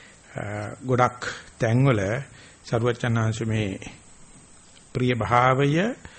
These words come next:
කලහ විවාද වලට තුරු දෙන හැටි,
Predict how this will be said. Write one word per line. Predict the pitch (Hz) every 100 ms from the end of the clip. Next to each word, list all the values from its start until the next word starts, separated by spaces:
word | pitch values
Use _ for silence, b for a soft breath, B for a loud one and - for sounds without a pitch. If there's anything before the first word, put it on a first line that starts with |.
| B B B - -
කලහ | 127 120
විවාද | 143 147 143 139 135
වලට | 139 131
තුරු | - 120
දෙන | 113 113
හැටි, | 95 95 87